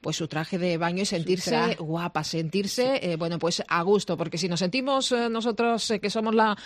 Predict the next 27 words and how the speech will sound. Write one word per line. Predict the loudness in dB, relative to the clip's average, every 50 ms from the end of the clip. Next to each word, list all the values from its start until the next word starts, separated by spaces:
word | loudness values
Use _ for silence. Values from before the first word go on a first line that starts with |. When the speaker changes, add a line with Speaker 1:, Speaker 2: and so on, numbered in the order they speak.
| -14 -18 -6 0
Speaker 1:
la | 2 2 2
principal | 4 2 4 4 4 4 4 2 2
protagonista | 2 0 2 2 2 2 2 2 2 0 0 2 2 2 2 2
guapa, | 2 2 2 2 4 4 2 2 2 -2 -12 -20 -20 -8
lo | -6 -4
hacemos | -4 0 0 2 2 2 2
ver | 4 2 2 4
también | 4 2 2 2 2 2 2
a, | 2 2 0 0
al | -2 -2 -2 0
resto, | 0 0 0 -2 -2 -2
¿no? | -2 -4
Speaker 2:
Al, | -4 -6 -12 -12 -10
exactamente, | -8 -6 -6 -6 -8 -10 -10 -10 -8 -6 -4 -4 -2 -4 -4 -6 _ -14 -14 -14 -16 _ -20 -20 -10 _
lo | -4 -4 -2
transmite | -2 -4 -4 -2 -2 0 0 0 -2 0 0 0
a | 0
los | 0 -2 -4
demás. | -4 -4 -2 -2 -4 -6 -8 -12 -16 -18 -18 -18 -12 -6
Speaker 1:
Bueno, | -2 -2 2 2
¿qué | 4
habéis | 2 4 2
organizado | 2 2 2 0 0 -2 -2 -4 -4 -4
para, | -4 -4 -4 -4 -4 -6 -6 -6
para | -6 -6 -6
esta | -6 -8 -8
tarde, | -12 -12 -16 -16 -20